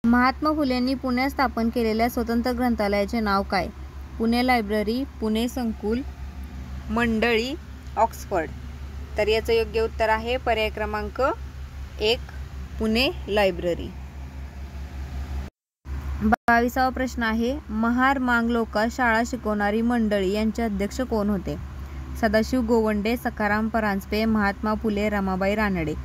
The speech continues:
योग्य उत्तर आहे पर्याय क्रमांक एक, सदाशिव गोवंडे. तेविसावा प्रश्न आहे, भारतातील पहिली प्रौढासाठींची रात्रशाळा कोणी सुरू केली? सावित्रीबाई फुले, महात्मा फुले,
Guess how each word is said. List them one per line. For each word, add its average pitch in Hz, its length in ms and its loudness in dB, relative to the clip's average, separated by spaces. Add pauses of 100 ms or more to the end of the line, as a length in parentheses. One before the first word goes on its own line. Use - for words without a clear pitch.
(300)
योग्य 208 240 2
उत्तर 220 200 2
आहे 220 80 4
पर्याय 214 220 0
क्रमांक 208 420 0
एक, 233 180 0
सदाशिव 208 500 2
गोवंडे. 185 680 0 (560)
तेविसावा 247 460 4
प्रश्न 247 320 -2
आहे, 233 320 2 (500)
भारतातील 240 600 4
पहिली 247 360 4
प्रौढासाठींची 240 960 0
रात्रशाळा 220 580 0
कोणी 220 300 2
सुरू 208 240 -2 (120)
केली? 175 220 -2 (460)
सावित्रीबाई 240 600 4
फुले, 220 340 0
महात्मा 220 540 2
फुले, 220 580 -2